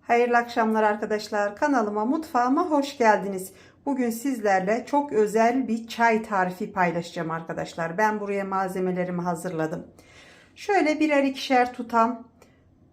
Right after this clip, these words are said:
ıhlamurum var arkadaşlar. Ada çayım. Şöyle bir tatlı kaşığı, e, kekik, bir tatlı kaşığı nane,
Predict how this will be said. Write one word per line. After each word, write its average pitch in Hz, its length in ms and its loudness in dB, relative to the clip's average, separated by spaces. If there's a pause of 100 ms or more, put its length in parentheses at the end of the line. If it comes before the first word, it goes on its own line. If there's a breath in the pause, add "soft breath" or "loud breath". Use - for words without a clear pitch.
(1080)
ıhlamurum 254 680 2
var 175 360 2
arkadaşlar. 160 760 -8 (460 loud breath)
Ada 247 320 4
çayım. 190 520 -2 (580 soft breath)
Şöyle 269 460 0
bir 285 280 2
tatlı 254 460 0
kaşığı, 226 840 -2 (540 loud breath)
e, 202 480 -2 (220)
kekik, - 680 -4 (160)
bir 240 300 0
tatlı 226 380 0
kaşığı 208 560 -4
nane, 185 600 0